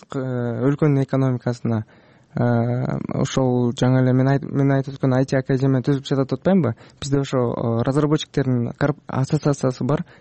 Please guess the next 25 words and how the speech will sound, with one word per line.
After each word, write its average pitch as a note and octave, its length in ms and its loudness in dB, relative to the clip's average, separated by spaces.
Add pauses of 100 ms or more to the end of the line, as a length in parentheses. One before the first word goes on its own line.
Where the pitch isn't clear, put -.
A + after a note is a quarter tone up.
К-, - 140 -8 (560)
ошол D3 360 0
ассоциациянын D3+ 680 0
негизги D3 360 2
девизи C#3+ 420 0
бул C3 380 0
Кыргызстанда C#3+ 600 0
жашап, D#3+ 360 0 (640)
а, A#2+ 540 0
башка C#3+ 360 0
өлкөлөргө C#3+ 480 2
иштөө C3+ 320 0
да. E3 180 0 (300)
Де-, C3+ 240 0
а, B2 320 2 (160)
азыркы D3 360 2
учурда C#3 340 2
интернет C#3+ 480 2
деген B2+ 300 0
бар, A#2+ 260 -2
компьютер C3+ 420 0
деген B2+ 300 0
бар. A#2+ 200 0 (440)
Ошол C3+ 320 2
аркылуу, C3+ 560 2